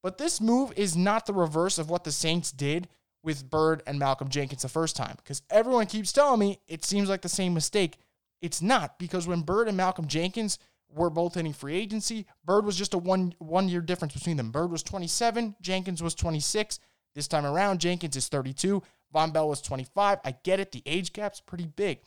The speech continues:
But we always have to look at the plus side of things, and there's a ro-, a lot of reasons why I am a fan of them having this little reunion. The first one's leadership.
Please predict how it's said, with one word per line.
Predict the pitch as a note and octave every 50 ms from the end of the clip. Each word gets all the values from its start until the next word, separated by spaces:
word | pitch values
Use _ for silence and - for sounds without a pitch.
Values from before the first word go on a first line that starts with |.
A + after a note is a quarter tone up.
| _ _ _ _ _ _ _ _ _ _ _ _ _ _ _ -
But | G3+ A3
we | A#3 A#3+
always | G#3+ G#3 A3+ C4 C#4 -
have | C#4 C4
to | - A#3
look | A3 A3+ A3+
at | -
the | - F3+
plus | - - - F#3+ F#3+ -
side | - - C#3 A#2+ G#2+
of | A2+ -
things, | - A#2+ A#2+ A2+ G#2+ - -
and | F3 F3+
there's | F#3 F3+
a | F#3 E3+
ro-, | E3 F#3 G3+ G#3+ - -
a |
lot | F#3 F#3+ A3 B3+
of | B3+ G3+
reasons | G#3+ G#3+ F#3+ F3+ C#3+ A#2+
why | B2 C3 E3 F#3 F#3 E3 D3 C3+ B2+ C3 _ _ _ _ _ _ _ _ _ _ _ _ _ _
I | - F3 F3+
am | F#3 F3+
a | E3+
fan | D3+ - F#3 F3+ F3 D#3+
of | D3+ C#3+ C#3
them | D3+ D3+ D3 C#3+ - - _ _
having | - D#3 E3+ D#3 D#3
this | D3 D3 -
little | - D3+ C#3+
reunion. | C3 B2+ B2 B2 A#2 G#2+ - - F2+ -
The | E3+ E3+
first | E3+ - B3 D#4 D#4 -
one's | D4 C#4 A3+ E3 C#3+ B2+
leadership. | D3 E3+ C#3+ B2+ - - - F#2+